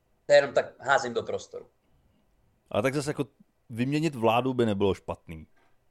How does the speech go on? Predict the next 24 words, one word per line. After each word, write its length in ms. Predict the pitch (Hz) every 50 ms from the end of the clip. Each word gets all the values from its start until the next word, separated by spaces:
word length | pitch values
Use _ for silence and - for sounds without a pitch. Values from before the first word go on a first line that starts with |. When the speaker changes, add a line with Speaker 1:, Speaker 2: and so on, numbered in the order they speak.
| _ _ _ _ _ _ _ _ _ _ _ _ _ _ _ _ _ _ _ _ _ _
Speaker 1:
O-, 80 | - - _ _
odvolat, 840 | - 175 180 160 175 165 190 220 214 214 214 208 208 - - - - _ _ - 131 135 131 135 143
pff, 220 | - - - - -
já, 260 | 131 127 143 - - - - - _ _ _ _ _ _
jako 280 | 117 117 131 - - 190
já 100 | 190 190
si 100 | 190 208
myslím, 200 | 202 - 208 190
že 80 | 185
by 80 | 190 185
tady, 180 | 190 190 185 185
že 180 | 156 139 160 170
by 140 | - 190 196
Bašta 260 | 185 170 160 - 175
měl 140 | 170 170 165
být 60 | 165
třeba 160 | 165 - 165
kníže, 540 | 160 - - 147 143 139 127 117 120 101 - -
jako 160 | 120 - 185
úplně 460 | - 247 220 - - 233 180 165 156
to 100 | - 135
překopat. 540 | - - 139 - - 113 - - - - - _ _
Speaker 2:
Kníže 440 | - - 127 131 127 113 107 127 110
Bašta. 380 | 101 98 - - - - -